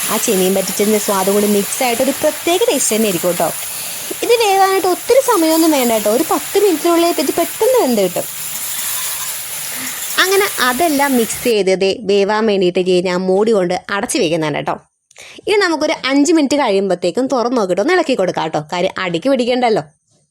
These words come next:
ഇത് കാണുന്നവർ നിങ്ങൾ എന്തായാലും ഈ റെസിപ്പി ഒന്ന് ട്രൈ ചെയ്യണം കേട്ടോ. ട്രൈ ചെയ്തിട്ട് നിങ്ങളുടെ അഭിപ്രായം കമൻറ്റിലൂടെ എന്നെ അറിയിക്കാൻ വേണം കേട്ടോ. കാര്യം അത്രയ്ക്ക് ഉറപ്പ്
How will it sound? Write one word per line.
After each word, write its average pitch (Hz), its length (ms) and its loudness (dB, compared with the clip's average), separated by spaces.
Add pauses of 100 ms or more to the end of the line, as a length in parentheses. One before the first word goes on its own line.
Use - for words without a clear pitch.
(1500)
ഇത് 330 100 2 (140)
കാണുന്നവർ 285 560 2
നിങ്ങൾ 254 260 0
എന്തായാലും 233 480 2
ഈ - 80 4
റെസിപ്പി 208 360 -2
ഒന്ന് 202 200 0
ട്രൈ 180 140 0 (100)
ചെയ്യണം 180 240 0
കേട്ടോ. 185 160 -2
ട്രൈ 180 240 0
ചെയ്തിട്ട് 233 320 0 (160)
നിങ്ങളുടെ 214 300 0
അഭിപ്രായം 202 480 0 (100)
കമൻറ്റിലൂടെ 208 600 2 (160)
എന്നെ 339 180 2
അറിയിക്കാൻ 185 340 0
വേണം 160 160 0
കേട്ടോ. 160 160 -4 (420)
കാര്യം 285 240 2 (140)
അത്രയ്ക്ക് 359 500 -2 (160)
ഉറപ്പ് 208 260 0